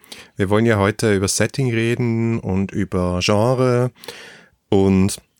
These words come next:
wir haben in unserer Urban Fantasy Folge schon einmal darüber gesprochen, was, ob Harry Potter eigentlich Urban Fantasy ist.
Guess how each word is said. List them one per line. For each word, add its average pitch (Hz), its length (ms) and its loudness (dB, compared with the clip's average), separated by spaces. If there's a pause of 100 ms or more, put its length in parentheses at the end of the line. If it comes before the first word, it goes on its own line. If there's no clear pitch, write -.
(260)
wir 98 200 -2
haben 151 420 0
in 120 180 0
unserer 123 460 -2
Urban 101 280 -2
Fantasy 98 540 -4
Folge 95 600 -2
schon - 280 0
einmal 104 240 2
darüber 104 300 2
gesprochen, 107 760 -2
was, 98 440 0 (880)
ob - 260 0 (640)
Harry 95 220 2
Potter 101 380 -2
eigentlich 90 400 -4
Urban 90 240 -2
Fantasy - 580 -4
ist. - 340 -10